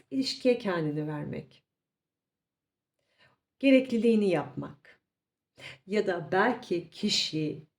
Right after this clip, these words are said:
siz varken başka birilerine kendisini adamak zorunda da kalmış olabilir. Ama hüzünlü birisi var. Her halükarda pişman. Sizi başka bir şeye tercih ettiyse de, e,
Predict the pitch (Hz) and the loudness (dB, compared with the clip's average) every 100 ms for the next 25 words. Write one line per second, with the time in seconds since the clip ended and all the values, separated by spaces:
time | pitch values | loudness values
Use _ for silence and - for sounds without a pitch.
0 | _ _ _ _ _ _ _ _ _ _ | _ _ _ _ _ _ _ _ _ _
1 | _ _ _ _ _ _ _ _ _ _ | _ _ _ _ _ _ _ _ _ _
2 | - 247 220 - 214 220 226 - 170 160 | -4 -2 -2 -2 2 4 2 0 -4 -4
3 | 147 190 - - 185 165 156 151 156 156 | -4 -4 -2 -6 -6 -6 -6 -6 -6 -6
4 | 160 151 147 - 156 - - - - _ | -6 -6 -8 -12 -10 -10 -12 -18 -20 _
5 | _ 165 165 165 170 165 - 165 151 151 | _ -12 -6 -6 -6 -10 -8 -6 -6 -6
6 | 151 160 - 135 143 151 - - 160 156 | -8 -10 -8 -8 -8 -10 -10 -8 -8 -6
7 | 135 127 - _ - 226 247 202 202 233 | -6 -8 -10 _ -8 -2 -2 -2 -2 -2
8 | 226 202 160 - - 147 151 - 202 202 | 0 -2 -2 -6 -10 -10 -10 -6 -2 0
9 | 180 165 135 151 151 175 - - - 156 | -2 -4 -6 -6 -4 -4 -6 -8 -8 -8
10 | 143 - - - - _ 247 247 269 262 | -10 -16 -20 -20 -20 _ -8 -2 2 4
11 | 233 - 262 254 247 - 247 247 254 254 | 2 -2 -2 0 0 0 2 4 4 2
12 | 226 214 208 226 233 220 - 262 - 214 | 0 2 2 0 0 -2 0 0 2 -2
13 | 165 165 147 - _ _ _ _ _ _ | 0 -2 -2 -8 _ _ _ _ _ _
14 | _ - 175 165 165 170 160 160 156 | _ -8 -6 -4 -6 -8 -10 -10 -12